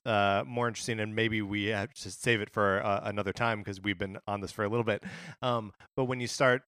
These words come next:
uh, taking into consideration games that are largely online, like Splatoon,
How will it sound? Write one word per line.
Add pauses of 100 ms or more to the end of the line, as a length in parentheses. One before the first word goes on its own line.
(180)
uh,
taking
into
consideration
games
that
are (140)
largely
online,
like
Splatoon,